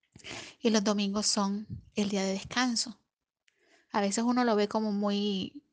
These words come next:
religioso, pero yo creo que es verdad. Y para mí personalmente no solamente deben ser los domingos, deben ser todos los días al menos un par de horas.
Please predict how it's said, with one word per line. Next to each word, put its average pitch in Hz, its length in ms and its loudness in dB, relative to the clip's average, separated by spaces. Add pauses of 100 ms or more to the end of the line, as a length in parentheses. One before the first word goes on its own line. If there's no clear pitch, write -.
(220)
religioso, 196 1040 4 (320)
pero 202 180 2
yo 190 140 2
creo 196 180 -2
que 220 100 -6
es 214 100 -6
verdad. 214 420 0 (800)
Y 233 100 4
para 233 220 12
mí 233 140 4
personalmente 240 520 6
no 226 80 4
solamente 220 400 2
deben 220 200 2
ser 220 120 2
los 214 120 4
domingos, 214 640 0 (720)
deben 214 200 6
ser 208 240 4
todos 233 320 8
los 240 160 8
días 240 260 4
al 226 120 2
menos 202 500 -2 (140)
un 208 140 -2
par 202 200 4
de 196 140 4
horas. 190 500 -2